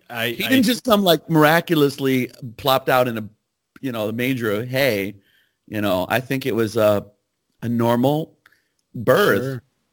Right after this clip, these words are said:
Speaker 1: I don't think it would have been an, uh, she would have been screaming for an epidural. Maybe a piece of wood to bite on.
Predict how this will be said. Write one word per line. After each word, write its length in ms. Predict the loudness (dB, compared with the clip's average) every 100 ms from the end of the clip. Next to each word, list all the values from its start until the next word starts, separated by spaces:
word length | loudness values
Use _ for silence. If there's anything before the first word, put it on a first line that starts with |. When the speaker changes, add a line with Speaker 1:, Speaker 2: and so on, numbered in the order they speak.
| -2
Speaker 1:
I 100 | 2
don't 140 | 2
think 180 | 4 4
it 40 | 4
would 100 | 2
have 80 |
been 120 | 2 0
an, 180 | -2 -6
uh, 140 | -8
she 140 | -4 -4
would 80 |
have 60 | -2
been 100 | -4
screaming 300 | -2 -2 -2
for 100 | -4
an 80 | -4
epidural. 340 | -6 -2 0
Maybe 220 | 2 4
a 120 | 4 2
piece 240 | -2 -2
of 120 | -2
wood 200 | -2 -2
to 60 | -2
bite 280 | -4 -4 -4
on. 320 | -4 -6 -8